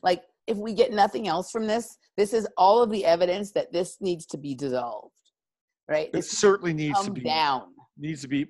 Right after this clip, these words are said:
Speaker 2: well, if we take it down, then we better have something better in
Speaker 1: Right.
Speaker 2: place. And quite frankly, we don't.
Speaker 1: Right.
Speaker 2: So I'm all for doing something different.
Speaker 1: Yeah.
Speaker 2: But I'm not gonna take it down and hand it over to the military.
Speaker 1: No.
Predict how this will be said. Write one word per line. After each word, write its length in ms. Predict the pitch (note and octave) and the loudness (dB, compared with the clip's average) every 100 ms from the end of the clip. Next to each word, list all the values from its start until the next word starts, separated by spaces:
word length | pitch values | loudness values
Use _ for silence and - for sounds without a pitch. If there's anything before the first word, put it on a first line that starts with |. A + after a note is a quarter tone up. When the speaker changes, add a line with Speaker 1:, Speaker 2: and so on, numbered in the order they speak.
| - | 2
Speaker 2:
well, 320 | E3 D3+ C3+ - _ - | 6 6 4 -10 _ 0
if 180 | F3 - | 0 2
we 80 | F3 | -2
take 300 | - A#3+ A3 | 2 2 2
it 140 | E3+ | 2
down, 420 | F3 E3+ D3+ C3 | 4 4 4 2
then 100 | B2+ | -2
we 120 | C3 C#3+ | -4 2
better 260 | G3 A3 | 4 6
have 220 | F3+ E3+ - | 6 6 4
something 380 | E3+ D3+ C#3 | 0 0 -2
better 440 | B2 C3+ B2+ G2 - _ _ - | 4 4 4 0 -8 _ _ -4
in 140 | B2+ C3+ | -2 2
Speaker 1:
Right. 100 | C#3+ | 4
Speaker 2:
place. 460 | C3+ G#2+ - - _ _ - | 4 2 -4 -14 _ _ -12
And 100 | C#3+ | -6
quite 220 | F3+ F#3+ - | 2 2 4
frankly, 360 | F3 E3 D3 | 0 2 -2
we 180 | B2+ D#3 | 2 4
don't. 460 | D3 A#2+ F2 - - _ _ _ _ | 4 2 -4 -16 -18 _ _ _ _
Speaker 1:
Right. 220 | A#2 B2 - - _ _ | -12 -12 -14 -20 _ _
Speaker 2:
So 360 | - F3 D3 - | -2 4 4 4
I'm 320 | D#3 G3 G#3 F#3 | 4 4 0 2
all 260 | F3+ F3+ | 6 6
for 600 | F3+ F3 D#3 D3+ C#3+ C3 - _ _ _ - | 4 2 6 8 6 4 0 _ _ _ -4
doing 240 | C3+ E3 E3+ | 4 4 6
something 300 | E3 C3+ B2 | 4 2 2
different. 560 | C3 C3 A2+ G2+ - _ _ _ - | 0 0 -10 -10 -18 _ _ _ -8
Speaker 1:
Yeah. 180 | C#3+ C#3 | 2 6
Speaker 2:
But 280 | C#3+ C3+ - C#3+ | 6 6 0 0
I'm 160 | D#3 | 4
not 220 | F#3+ F#3+ | 4 4
gonna 160 | F#3+ F3+ | 2 0
take 260 | - F3 E3 | 2 2 2
it 100 | - | 2
down 380 | D#3 D3+ D3 | 4 6 4
and 100 | B2 | 2
hand 220 | C3 D3+ D#3+ | 0 0 4
it 80 | |
over 160 | D#3+ D#3 | 2 2
to 60 | D#3 | 0
the 60 | |
military. 680 | C#3+ C#3 C3+ C#3 B2+ C3+ C3+ | 2 2 4 2 2 0 -4
Speaker 1:
No. 600 | F#3+ B3+ A3 F3 C#3 G2+ | 4 6 8 6 2 -6